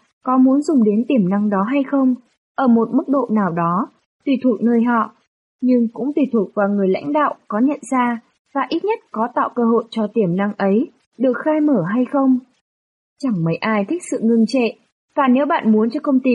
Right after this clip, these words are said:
của mình phát triển, thì thỉnh thoảng nên tìm kiếm những tài năng mới trong công ty. Đừng bao giờ coi chức tước của ai đó là biểu hiện duy nhất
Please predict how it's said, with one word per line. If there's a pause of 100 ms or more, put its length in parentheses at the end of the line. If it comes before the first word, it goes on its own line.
của
mình
phát
triển, (420)
thì
thỉnh
thoảng (320)
nên
tìm (100)
kiếm
những
tài
năng
mới
trong
công
ty. (720)
Đừng
bao
giờ (120)
coi
chức
tước
của
ai
đó (340)
là
biểu
hiện
duy
nhất